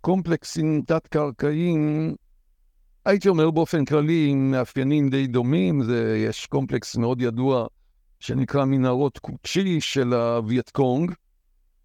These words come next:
אה, מרחבים תת-קרקעיים התמודדו איתם האמריקאים, למשל,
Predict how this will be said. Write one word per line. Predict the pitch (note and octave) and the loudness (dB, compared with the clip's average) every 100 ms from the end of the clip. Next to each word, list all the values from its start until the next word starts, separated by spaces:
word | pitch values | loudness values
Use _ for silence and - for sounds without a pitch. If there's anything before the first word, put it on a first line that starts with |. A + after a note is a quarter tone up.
| - | -6
אה, | D3+ C#3+ D3 D3+ D3+ D3 D3 C#3+ D3 D3 - _ - | -2 0 0 0 0 0 -2 -2 -2 -4 -8 _ -2
מרחבים | C#3+ D3+ - D3 E3+ G3 | 0 0 -2 -4 0 2
תת-קרקעיים | F3 E3 - D#3 C3 E3 D#3+ F#3+ F#3 F3 | 0 -2 -2 -2 0 0 2 2 2 0
התמודדו | C#3+ C#3+ D3 B2+ D3 C#3+ D#3 | -2 -2 -2 0 0 0 0
איתם | C#3+ D#3+ D3 D3 | 0 0 0 0
האמריקאים, | D3 C#3 C3+ - C#3+ D3 C#3+ | 0 0 0 0 -2 0 0
למשל, | C#3 B2+ A#2+ D3 C#3 | 0 -2 -2 -2 -2